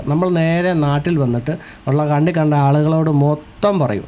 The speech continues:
അതായത് ഈ പുള്ളി പറഞ്ഞത് ശരിയാണോ തെറ്റാണോ എന്ന് പോലും നമ്മൾ ചിന്തിക്കത്തില്ല.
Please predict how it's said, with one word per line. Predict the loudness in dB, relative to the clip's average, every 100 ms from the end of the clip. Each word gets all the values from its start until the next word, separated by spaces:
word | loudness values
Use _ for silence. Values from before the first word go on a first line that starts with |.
| -2
അതായത് | 0 0
ഈ | 0 0
പുള്ളി | 0 0
പറഞ്ഞത് | 0 0 0 -2 -2 -4
ശരിയാണോ | -2 0 0 0 0 -2
തെറ്റാണോ | -2 -4 -2 -2 0 0
എന്ന് | 0 0
പോലും | 0 0 0
നമ്മൾ | 0 0
ചിന്തിക്കത്തില്ല. | 0 0 0 2 2 2